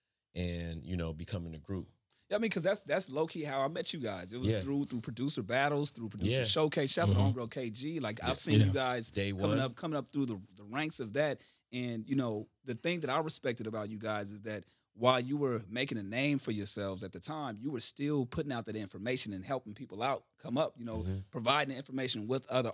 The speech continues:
Speaker 2: artists and, and other producers and willing to collab. It wasn't like you were better than anybody at the same time.
Speaker 3: Mm-hmm.
Speaker 2: Everybody was working together. So you, you gotta be saluted with that as well.
Speaker 1: Nah, sure.
Speaker 2: Now, so what was the first, the first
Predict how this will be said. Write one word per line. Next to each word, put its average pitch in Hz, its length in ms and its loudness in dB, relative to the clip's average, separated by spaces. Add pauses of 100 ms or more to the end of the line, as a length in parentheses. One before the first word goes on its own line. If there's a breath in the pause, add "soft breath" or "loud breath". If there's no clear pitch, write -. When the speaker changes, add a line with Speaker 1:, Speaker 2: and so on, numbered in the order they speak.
Speaker 2:
artists 117 360 2
and, 101 140 -6
and 92 180 -10
other 117 180 -4
producers 110 500 -2
and 101 140 -4
willing 113 180 0
to 113 60 -2
collab. 113 460 -2
It 110 80 -4
wasn't 117 300 -2
like 104 180 -8
you 120 120 -4
were 98 180 -6 (420 soft breath)
better 139 220 0
than 120 160 0
anybody 101 340 -4
at 95 80 -14
the - 60 -10
same 110 200 2
time. 104 160 6
Speaker 3:
Mm-hmm. 104 80 6
Speaker 2:
Everybody 127 340 2
was 104 180 -6
working 104 320 -8
together. 95 400 -4
So 90 160 -8
you, 101 220 -8
you 127 80 -10
gotta 131 180 2
be 110 100 -2
saluted 101 380 -2
with 82 120 -12
that 110 180 0
as 87 140 -12
well. 104 300 -4 (240 loud breath)
Speaker 1:
Nah, 82 120 -4 (200)
sure. 85 440 -2
Speaker 2:
Now, 127 120 0
so 143 120 4
what 170 180 2
was 190 100 4
the 147 120 0
first, 160 500 2
the 120 100 -6
first 127 360 0